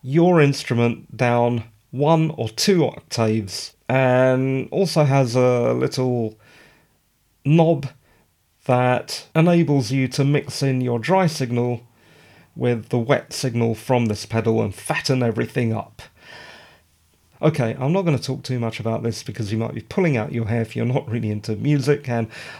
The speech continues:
look, I know I'm a ukulele player. What am I doing with rocky guitar pedals? Well, I'm also a frustrated rock star, which is why I have a,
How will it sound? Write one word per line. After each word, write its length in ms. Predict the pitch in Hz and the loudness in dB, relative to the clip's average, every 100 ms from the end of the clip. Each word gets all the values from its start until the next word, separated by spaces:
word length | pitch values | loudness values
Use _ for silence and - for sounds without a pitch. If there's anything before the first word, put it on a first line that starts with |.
| - | -2
look, 260 | 127 - - - | 0 0 -8 -2
I 120 | 185 | 2
know 180 | 196 196 | 4 4
I'm 160 | 170 147 | 6 4
a 40 | |
ukulele 640 | 131 139 135 123 120 117 113 | 2 0 0 0 0 0 -4
player. 440 | - 120 120 113 - _ _ _ _ _ _ _ _ | -2 0 0 -2 -8 _ _ _ _ _ _ _ _
What 140 | 123 170 | 2 4
am 100 | 139 | 4
I 120 | 123 | 2
doing 380 | 120 117 113 113 | 2 0 0 0
with 380 | 113 110 104 104 113 | 2 0 -2 -10 -4
rocky 460 | 123 - 123 120 110 | -4 -2 -2 0 -2
guitar 380 | 117 131 123 | -2 0 -2
pedals? 640 | - 123 120 123 120 - - _ _ _ - | 0 0 0 0 -2 -6 -16 _ _ _ 2
Well, 260 | 135 104 - | 2 2 -2
I'm 280 | 110 117 117 | -2 0 0
also 320 | 127 127 139 | -2 0 0
a 60 | 143 | 0
frustrated 760 | 160 160 - 180 185 202 190 | 0 -4 -4 -2 0 2 2
rock 180 | 220 226 | 2 0
star, 320 | - 151 127 | 0 0 2
which 180 | 113 - | 0 -4
is 140 | 120 120 | -4 -2
why 280 | 151 160 | 0 0
I 140 | - 147 | 0 2
have 280 | 156 147 143 | 4 4 2
a, 260 | 147 147 | 2 0